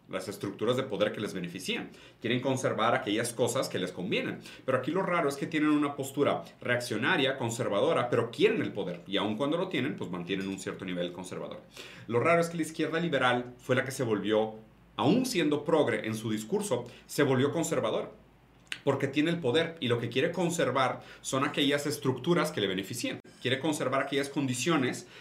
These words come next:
eh, pues que la, que la perpetúan, ¿no? O sea, si lo que está hoy en el poder es una izquierda liberal o algún tipo de centro-izquierda liberal hegemónica, lo que quieren mantener son las condiciones que permiten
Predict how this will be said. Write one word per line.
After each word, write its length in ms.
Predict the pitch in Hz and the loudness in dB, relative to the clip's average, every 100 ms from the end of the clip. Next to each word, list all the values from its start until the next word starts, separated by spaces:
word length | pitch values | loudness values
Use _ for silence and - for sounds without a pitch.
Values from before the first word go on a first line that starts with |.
| - - | -14 0
eh, 800 | 104 101 101 95 92 82 67 - - _ - | 2 4 6 4 4 0 -4 -14 -20 _ -8
pues 120 | 127 | 0
que 100 | 147 | 2
la, 220 | 113 - | 0 -2
que 140 | 104 | 0
la 80 | 123 | 0
perpetúan, 520 | 113 107 - 254 147 | 0 -2 -2 0 0
¿no? 100 | 117 | 0
O 60 | 143 | -2
sea, 100 | 120 | -2
si 140 | 113 | 0
lo 140 | 123 120 | 2 2
que 80 | 120 | -2
está 200 | - 143 | 0 2
hoy 220 | 156 156 | 4 4
en 80 | 151 | 4
el 120 | 147 | 2
poder 360 | 127 117 113 - | 2 2 2 0
es 220 | 120 139 | -2 0
una 80 | 139 | -2
izquierda 480 | 131 - 135 117 | -2 0 2 4
liberal 500 | 107 101 98 104 139 - | 2 4 4 2 -2 -6
o 120 | 92 | -4
algún 220 | 98 107 127 | -2 0 0
tipo 220 | 147 127 | 0 0
de 60 | |
centro-izquierda 640 | 110 127 104 107 - 113 110 | 0 -2 -2 -6 -2 -2 0
liberal 300 | 107 104 107 | 0 2 0
hegemónica, 640 | 110 120 127 117 117 110 - - - | 0 0 0 0 -2 -6 -8 -16 -6
lo 140 | 113 | -4
que 100 | 113 | -2
quieren 240 | 117 127 147 | 0 0 2
mantener 460 | 156 165 151 143 | 0 0 0 0
son 180 | - 123 | -2 -2
las 140 | 127 - | -2 0
condiciones 480 | 135 127 135 127 | -2 0 -2 -2
que 80 | - | -2
permiten 640 | - 120 120 120 123 131 | -2 0 2 0 0 -2